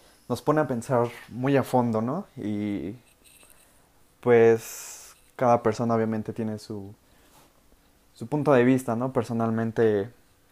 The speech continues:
pues, como ya lo estábamos platicando, eh, existen muchos factores en el cual puedo decir que estas cosas me hacen feliz, ¿no? O me siento feliz por, eh, por esto. Eh,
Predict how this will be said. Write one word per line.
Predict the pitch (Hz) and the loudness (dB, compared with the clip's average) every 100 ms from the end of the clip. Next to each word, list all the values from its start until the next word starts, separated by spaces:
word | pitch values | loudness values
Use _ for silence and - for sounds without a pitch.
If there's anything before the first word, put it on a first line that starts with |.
| _ - _ _ _ | _ -20 _ _ _
pues, | 110 104 | -8 -8
como | - 113 117 | -8 -6 -2
ya | 139 | 0
lo | 151 | -2
estábamos | 147 139 131 131 | -2 -4 -4 -8
platicando, | - 95 110 - 117 127 175 _ _ _ _ _ _ _ _ _ _ - | -8 -6 -8 -10 -8 -8 -12 _ _ _ _ _ _ _ _ _ _ -10
eh, | 117 113 113 113 113 113 113 - _ _ _ _ _ _ _ _ _ - | -4 0 2 2 2 -2 -4 -12 _ _ _ _ _ _ _ _ _ -4
existen | - 131 151 170 151 139 120 | -4 -2 -4 -2 -2 -2 -2
muchos | 120 117 123 | -2 -4 -6
factores | - 104 - 120 120 117 | -8 -8 -2 -2 -2 -6
en | 101 | -10
el | 101 | -12
cual | - 107 107 | -8 -8 -6
puedo | - 110 | -4 -4
decir | 107 107 104 | -4 -8 -12
que | - 107 101 - _ _ _ _ _ _ _ _ _ _ | -8 -6 -8 -12 _ _ _ _ _ _ _ _ _ _
estas | 127 117 120 - | -4 -2 -4 -4
cosas | 117 113 | -6 -6
me | 110 | -8
hacen | 110 104 | -10 -12
feliz, | 107 101 101 | -10 -10 -10
¿no? | 110 127 123 | -10 -8 -8
O | |
me | 107 101 | -8 -12
siento | - 120 117 | -8 -8 -6
feliz | 113 104 - | -8 -10 -10
por, | - 104 | -8 -6
eh, | 98 85 - | -6 -12 -8
por | 113 107 | -4 -2
esto. | 104 - 104 - _ _ _ - | -4 -8 -12 -12 _ _ _ -16
Eh, | 107 107 104 | -12 -8 -10